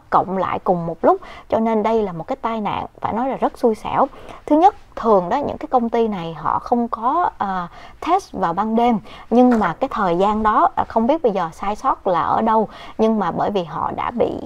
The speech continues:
cái quá trình đó nó đã bị trễ. Tối ngày hôm đó công, à, cái team của cô này phải làm ban đêm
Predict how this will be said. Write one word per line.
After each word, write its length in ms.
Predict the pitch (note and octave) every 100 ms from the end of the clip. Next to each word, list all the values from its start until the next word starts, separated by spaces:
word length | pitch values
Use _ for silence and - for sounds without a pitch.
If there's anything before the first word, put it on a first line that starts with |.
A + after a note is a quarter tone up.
| -
cái 120 | C#4
quá 180 | - C4+
trình 280 | F4 F3+ E3
đó 80 | G#3 C#4+
nó 80 | -
đã 100 | B3
bị 160 | F3 -
trễ. 360 | F#3+ D3+ G#3+ F4 - - -
Tối 240 | A3 D#4+ G#4
ngày 100 | F3
hôm 200 | G#3 G#3
đó 300 | G#3+ C4+ E4+ -
công, 280 | A#3 A3+ G#3+
à, 120 | - G#3
cái 80 | D4+ -
team 180 | A#3+
của 120 | A3+ -
cô 180 | G#3 G3+
này 220 | G3 D#3+
phải 380 | - F3 - C#4
làm 340 | C4+ F3+ D#3
ban 200 | F#3 G#3+
đêm 220 | A3 A3